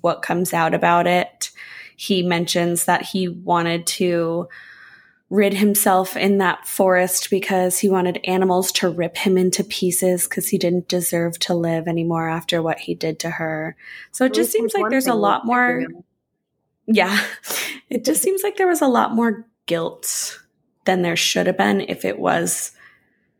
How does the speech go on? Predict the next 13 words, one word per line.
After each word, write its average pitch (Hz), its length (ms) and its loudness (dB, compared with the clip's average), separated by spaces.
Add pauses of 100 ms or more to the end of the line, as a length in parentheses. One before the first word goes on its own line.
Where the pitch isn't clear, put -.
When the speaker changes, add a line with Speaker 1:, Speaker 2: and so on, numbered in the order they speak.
(500)
Speaker 1:
if - 120 2
he 214 80 2
killed 170 280 0
her 175 160 0
to - 180 -2
help - 440 -2
her. - 300 -6
You 214 200 2
know 277 120 2
what 294 100 4
I 294 40 4
mean? 294 320 2 (580)
Speaker 2:
Yeah, 233 380 2